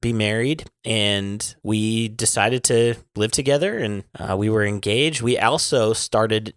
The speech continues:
a house project together at this time. Uh, south of the city of Kalispell is another town called Summers, Montana, which is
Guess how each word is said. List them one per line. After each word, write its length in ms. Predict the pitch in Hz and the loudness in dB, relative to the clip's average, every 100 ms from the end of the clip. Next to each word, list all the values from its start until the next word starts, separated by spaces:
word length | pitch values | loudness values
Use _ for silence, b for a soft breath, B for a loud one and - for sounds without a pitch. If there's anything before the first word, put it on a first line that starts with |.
| - | -4
a 100 | 101 | -2
house 360 | - 120 160 | 0 0 0
project 520 | - - 87 90 87 | -2 0 0 -2 -6
together 520 | - 98 92 80 98 - B B B | -8 -4 -2 0 -2 -6 B B B
at 140 | 95 | -8
this 260 | - 92 - | -4 -2 -2
time. 480 | - 92 92 107 104 - | -2 -2 -2 -4 -8 -6
Uh, 140 | 95 | -4
south 400 | 90 - 117 135 113 | -2 0 0 0 -2
of 120 | 98 | -2
the 100 | 104 | -2
city 300 | - 101 95 | -2 -2 -4
of 80 | - | -2
Kalispell 640 | 104 98 98 - 95 92 | 0 0 0 0 0 0
is 160 | 95 98 | -2 -2
another 260 | 98 95 | -2 -2
town 240 | - 98 92 | -4 -4 -4
called 220 | 87 87 | -4 -2
Summers, 680 | - - 104 92 90 - - _ 104 | -2 -2 0 0 -2 -6 -10 _ -4
Montana, 500 | 92 98 - 95 95 | -4 -4 -8 -6 -4
which 160 | 95 | -4
is 160 | 95 | -4